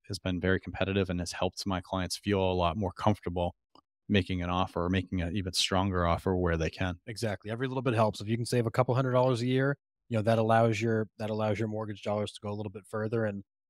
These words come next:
Speaker 2: and that's one of the things that I like is that, you know, you've gotta think about your budget. We used to, we used to buy homes thinking about the payment only.
Speaker 1: Yeah.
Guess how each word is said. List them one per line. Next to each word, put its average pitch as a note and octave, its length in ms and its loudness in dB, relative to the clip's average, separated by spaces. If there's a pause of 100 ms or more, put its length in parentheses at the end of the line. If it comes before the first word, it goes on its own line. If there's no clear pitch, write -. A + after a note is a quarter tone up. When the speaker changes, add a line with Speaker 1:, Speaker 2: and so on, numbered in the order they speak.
(120)
Speaker 2:
and C#3 100 0
that's C#3+ 180 6
one D3 120 6
of - 20 2
the B2 80 0
things C3 200 -2
that B2 100 4
I A2+ 60 4
like A2 280 0
is E2 80 -8
that, F#2+ 200 -6
you G2 60 -8
know, F#2+ 120 -4
you've G#2+ 200 -2
gotta A2 200 4
think G#2 200 -4
about G2+ 280 -2
your F#2+ 80 -6
budget. G#2 340 -2
We D3 80 4
used D#3+ 140 2
to, A#2 120 -6
we B2 100 2
used A#2+ 120 0
to G#2+ 60 -18
buy A2 200 4
homes G2+ 260 -2
thinking G#2 200 -8
about G2 140 -6
the - 40 -20
payment G2+ 300 -4
only. A2+ 300 -4 (300)
Speaker 1:
Yeah. F2+ 100 -4